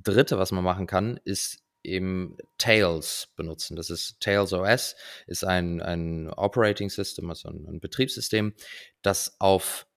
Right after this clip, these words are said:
ähm, U-S-B-Sticks läuft. Und das, ähm, davon kann man direkt booten. Das heißt, wenn man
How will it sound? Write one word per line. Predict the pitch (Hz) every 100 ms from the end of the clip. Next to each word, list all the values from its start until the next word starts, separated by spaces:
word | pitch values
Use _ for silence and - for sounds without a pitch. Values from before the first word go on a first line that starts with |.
| _ _ -
ähm, | 95 87 85 -
U-S-B-Sticks | 107 101 131 - 90 -
läuft. | 95 50 - - _ _ _ _ _ -
Und | - 90 87 - -
das, | 87 - - -
ähm, | 92 87 85
davon | 85 90 98 90
kann | 104
man | 107
direkt | 92 117 -
booten. | 117 131 - 165
Das | 143 -
heißt, | 98 95 -
wenn |
man | 90 87